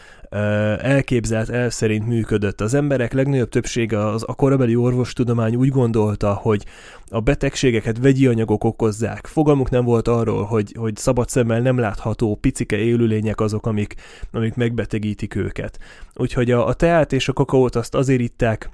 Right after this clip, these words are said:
hogy a, a víznek a rossz ízét, a megposhat víznek a rossz ízét elcsapják vele. És a, a, a rumba a vizet pedig, ahogy már mondtam, nem azért tették, hogy, hogy a, a vizet fertőtlenítsék, hanem hogy a, a, a rumnak az alkoholtartalmát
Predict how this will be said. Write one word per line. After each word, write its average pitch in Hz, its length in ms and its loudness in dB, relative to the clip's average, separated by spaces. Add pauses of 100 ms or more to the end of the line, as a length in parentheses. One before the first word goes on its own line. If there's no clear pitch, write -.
(680)
hogy 113 300 -2
a, 113 360 0
a 117 360 -6
víznek 127 360 0
a 131 60 2
rossz 131 240 2
ízét, 120 380 0
a 113 40 0
megposhat 123 520 -2
víznek 117 320 0
a 120 40 4
rossz 120 240 0
ízét 117 380 0
elcsapják 107 640 -2
vele. 98 280 0 (540)
És 113 260 -2
a, 117 320 4
a, 110 320 -2
a 120 120 2
rumba 143 360 8
a 123 60 4
vizet 131 420 2
pedig, 113 400 -2 (100)
ahogy 120 380 0
már 117 160 2
mondtam, 117 460 2
nem 135 140 4
azért 120 280 2
tették, 113 400 -2
hogy, 107 300 -2
hogy 110 300 -2
a, 107 340 0
a 113 40 -4
vizet 123 320 0
fertőtlenítsék, 113 880 0
hanem 110 220 -2
hogy 107 180 -2
a, 104 380 0
a, 101 100 -6
a 107 200 -4
rumnak 120 360 2
az 110 120 0
alkoholtartalmát 104 1120 0